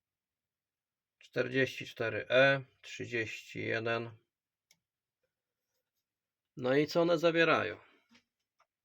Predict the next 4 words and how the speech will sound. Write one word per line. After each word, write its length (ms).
Mam 320
już 180
rozebrane 720
dwa 480